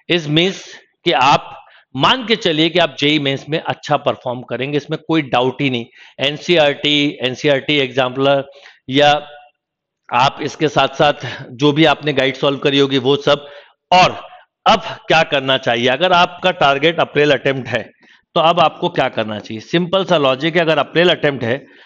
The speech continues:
तो आपको अब लगभग नया पढ़ना बंद कर देना चाहिए, क्योंकि किसी भी एग्जाम में सक्सेसफुल होने के लिए एक सबसे इंपॉर्टेंट चीज है कि जो पढ़ा है उसका रिवीजन करना, और लास्ट टाइम में जो वन मंथ में पढ़ा है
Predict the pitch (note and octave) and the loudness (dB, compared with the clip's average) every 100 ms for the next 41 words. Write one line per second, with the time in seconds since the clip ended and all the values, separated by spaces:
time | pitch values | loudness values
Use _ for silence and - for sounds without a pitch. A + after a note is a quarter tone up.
0 | - _ F3 - C#3+ E3 - F#3+ - F3+ | -20 _ -4 0 2 0 0 0 2 0
1 | - - - - D3+ B3+ G3 F3 E3+ - | 0 -16 -16 -2 2 2 4 2 2 -6
2 | - _ _ - C#3 F#3+ B3 A3 F3+ D#3 | -20 _ _ -8 -2 2 2 2 0 2
3 | E3+ C#3+ D3+ C#3+ C3 B2 B2 B2 A#2+ A2 | 0 0 -4 0 -2 0 -2 -2 -2 -2
4 | C#3 D3+ D3+ D3 E3+ F3+ F3+ A3 A3+ E3 | -4 -4 -6 -4 -4 -4 -4 -2 0 0
5 | D#3 C#3+ C#3+ D#3+ D#3+ _ _ - D#3+ - | 0 0 -2 -4 -6 _ _ -4 -4 0
6 | A3 G#3+ G#3 D#3+ D#3 D3+ D3+ D3+ E3+ E3 | -2 0 0 2 0 0 0 2 0 0
7 | F3+ - G3+ F3+ D#3 C3+ D3 C#3 C#3+ B2 | -4 -2 0 2 2 0 0 -2 -2 0
8 | B2 C#3 - _ _ _ E3 C#3+ A2+ G#3+ | -2 -4 -14 _ _ _ -2 -2 4 2
9 | - F3+ F3 F#3+ F#3 - E3 C3 A#2+ B2+ | 4 2 4 4 2 2 0 0 0 0
10 | E3 G3+ F#3 F#3 A3 G#3 C#3 D#3 G3 - | -2 2 0 2 2 2 4 2 2 0
11 | F3 F3+ G3 D#3 F#3+ C#3+ G3 B3+ B3+ G3 | 0 2 0 0 -2 2 2 2 0 0
12 | A3+ F3+ D#3+ D#3+ | -2 2 4 4